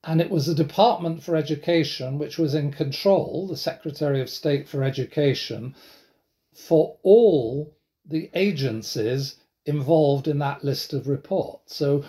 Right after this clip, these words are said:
one of the things that the press said, "Well, there's all these reports, these, uh, Ofsted reports, Educational Funding Agency report, Clark report, and so on."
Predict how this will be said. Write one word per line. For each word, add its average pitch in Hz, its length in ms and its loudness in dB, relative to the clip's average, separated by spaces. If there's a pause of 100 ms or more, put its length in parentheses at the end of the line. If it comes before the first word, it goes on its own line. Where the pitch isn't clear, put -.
(100)
one 190 220 4
of 175 100 2
the 170 100 2
things 170 360 -2
that 151 140 -2
the 147 60 -6
press 151 380 0
said, 151 240 0
"Well, 127 220 0
there's 131 220 -4
all 208 460 6
these 165 340 -2
reports, 156 720 -4
these, 127 360 -10 (340)
uh, 120 520 -4 (100)
Ofsted 165 500 0
reports, 147 640 0
Educational 131 540 -4
Funding 160 420 -2
Agency 151 540 0
report, 139 640 -2
Clark 160 420 0
report, 131 600 -4 (340)
and 135 200 -6
so 170 280 0
on." 135 360 -6